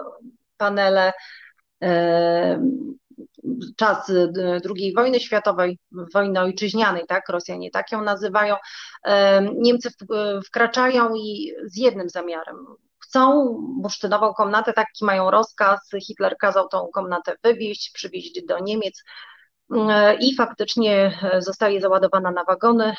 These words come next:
i, e, gdzie jedzie? Do Königsberga, tak, ówczesnego Königsberga, czyli Królewca, obecnie Kaliningradu.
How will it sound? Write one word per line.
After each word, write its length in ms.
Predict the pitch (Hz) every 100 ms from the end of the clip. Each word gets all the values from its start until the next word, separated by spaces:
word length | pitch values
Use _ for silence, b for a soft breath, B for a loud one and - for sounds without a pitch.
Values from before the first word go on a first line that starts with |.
| B -
i, 240 | 226 262 262
e, 320 | 233 220 202 196 - 190 175
gdzie 240 | 196 226
jedzie? 320 | 226 214 214
Do 300 | 196 202 220 240 _ 190 -
Königsberga, 760 | 196 190 185 180 180 165 170 165 _ -
tak, 220 | - 185 -
ówczesnego 560 | - 185 - 196 180
Königsberga, 600 | 175 190 175 180 196 185
czyli 220 | 185 165
Królewca, 680 | - 185 180 220 - - 196
obecnie 340 | 175 180 - 170
Kaliningradu. 640 | 180 180 180 175 165 175